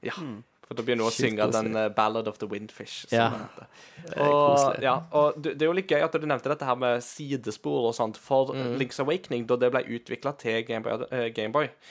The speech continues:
Speaker 2: Mm.
Speaker 1: så var det jo egentlig et sideprosjekt for, eh, en del av Nintendo-folka.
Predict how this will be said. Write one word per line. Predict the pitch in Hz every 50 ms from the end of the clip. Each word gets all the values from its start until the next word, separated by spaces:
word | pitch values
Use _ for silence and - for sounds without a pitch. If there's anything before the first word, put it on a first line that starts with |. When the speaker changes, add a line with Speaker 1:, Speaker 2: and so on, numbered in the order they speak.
| - - -
Speaker 2:
Mm. | 156 127
Speaker 1:
så | 117 147 135
var | 135 117 110 123
det | 151 220
jo | 233
egentlig | 180 123 113 - 123 110
et | 113 - 131
sideprosjekt | - - 127 107 92 90 - 113 - 113 104 - _ -
for, | - - 120 113 110 113 120 -
eh, | - 123 113 113 113 - -
en | 117 113
del | 110 110 104 107
av | 110 110
Nintendo-folka. | 110 107 107 127 135 180 180 190 175 156 - 127 110 107 - 92 - -